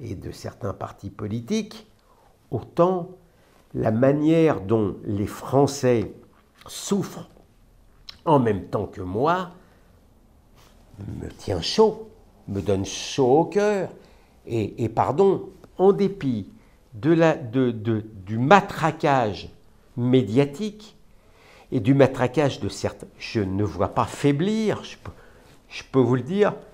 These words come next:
ils ont compris, les Français ont compris. On peut, ils peuvent toujours raconter ce qui se passe à Gaza, et cetera. Ils cèdent pas.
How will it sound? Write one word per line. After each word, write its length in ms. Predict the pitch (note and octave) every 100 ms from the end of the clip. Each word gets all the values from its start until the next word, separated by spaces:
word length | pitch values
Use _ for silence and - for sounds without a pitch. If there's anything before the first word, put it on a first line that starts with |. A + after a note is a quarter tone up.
| - _ -
ils 180 | B2+ A#2+
ont 60 | A2
compris, 400 | C#3 E3+ G#3 G3
les 80 |
Français 360 | - D3 C#3 F3
ont 60 | D#3+
compris. 540 | E3+ E3 F#3+ F#3 D#3+
On 80 | E3
peut, 220 | D#3+ F#3
ils 80 | E3
peuvent 240 | F#3 F#3 F#3
toujours 360 | F#3 D3 D#3
raconter 560 | C#3+ C#3+ D3 C#3 D3 C#3
ce 100 | -
qui 100 | C#3
se 80 | -
passe 260 | B2+ -
à 100 | B2+
Gaza, 440 | G#2+ A#2 A2 A2+ A2
et 80 |
cetera. 320 | - - G#2+ - - - - - -
Ils 60 |
cèdent 340 | - D3+ D3 -
pas. 320 | E3+ E3+